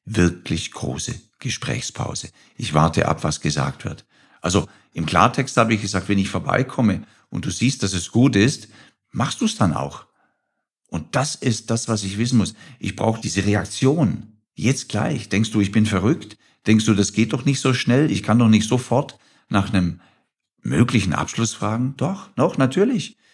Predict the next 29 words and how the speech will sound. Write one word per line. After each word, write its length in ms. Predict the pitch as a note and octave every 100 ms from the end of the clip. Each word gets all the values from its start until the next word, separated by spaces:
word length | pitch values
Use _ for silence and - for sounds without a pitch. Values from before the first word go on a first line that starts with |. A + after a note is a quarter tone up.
| _ _ _ _
Ich 140 | A2
habe 140 | D3 F3
ihn 80 | D3+
vor 180 | C3+
wenigen 300 | C#3 F#3+ F#3+
Momenten 400 | D#3+ B2+ C#3 C#3
kennengelernt, 640 | A2 C#3+ E3+ D#3 C3 C3+ B2+
habe 120 | -
die 140 | -
ersten 240 | A#2 A2+ G2
Sätze 320 | A#2 A#2+ A#2+
getauscht. 580 | A2 G#2 G#2+ G#2+ G#2 - - - -
Wir 140 | -
sind 320 | F2+ G2 G2
der 200 | G#2 E2+ F2+
Meinung, 440 | E2+ F#2 A2+ G#2
es 160 | E2 -
könnte 240 | F#2 F2
sich 200 | F2+ E2
lohnen, 280 | F2+ G2+ G#2
dass 180 | F2+ F2+
wir 80 |
uns 160 | E2 D2+
treffen. 400 | F2+ G2 B2 B2 - -
Und 80 | -
dann 100 | C#3
frage 260 | C#3 F#3 G3+
ich 140 | -
ihn, 300 | D#3 F#2